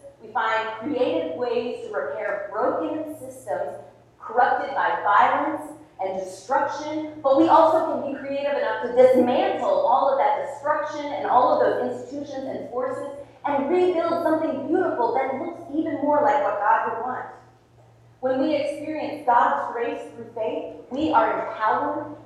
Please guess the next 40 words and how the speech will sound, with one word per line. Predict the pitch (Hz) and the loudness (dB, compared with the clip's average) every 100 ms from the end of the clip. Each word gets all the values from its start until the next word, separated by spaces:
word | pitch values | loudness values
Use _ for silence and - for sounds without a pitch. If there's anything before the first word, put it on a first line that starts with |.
| - | -6
and | 208 202 | -6 -6
emboldened | 202 202 233 - 285 285 233 | -4 0 0 0 -2 -2 -2
also | 240 - 247 - | -2 -2 -4 -6
to | 247 | -8
be | 190 | -8
liberators. | - 240 247 214 - - - - - _ | -6 -6 -4 -4 -6 -8 -12 -16 -20 _
When | 240 247 269 | -6 -4 0
we | 311 | 2
awaken | - - 208 - - | 2 2 0 -2 -4
ourselves | - - - 175 190 | -4 -4 -4 -6 -6
more | 214 208 - | -4 -4 -4
to | - | -2
God's | 175 175 180 | -2 -2 -4
grace | 190 196 - | -6 -6 -8
in | 185 | -8
this | 175 - | -10 -10
world, | 175 180 208 - | -6 -4 -2 -4
when | 185 175 156 | -6 -8 -10
we | 175 | -8
open | 233 262 262 | -6 -6 -6
our | - - | -6 -6
eyes | 196 208 214 - | -4 -4 -6 -8
and | - - | -14 -18
see | 233 | -16
it | 247 - - - - | -16 -16 -20 -16 -10
and | - | -8
help | 233 240 220 | -4 -2 0
other | 208 247 247 | 2 0 -2
people | 247 226 - | -4 -4 -4
wake | - 254 | -6 -6
up | 247 - 254 | -6 -8 -10
to | 269 | -10
it, | 269 - - _ | -10 -14 -20 _
then | 247 294 302 269 - - - | 4 6 4 2 -2 -6 -12
we | 226 233 | -8 -2
know | 254 277 - - - | 4 6 6 4 0
that | - | 0
there | - - | 0 0
is | - | -2
something | - - - | -4 -8 -10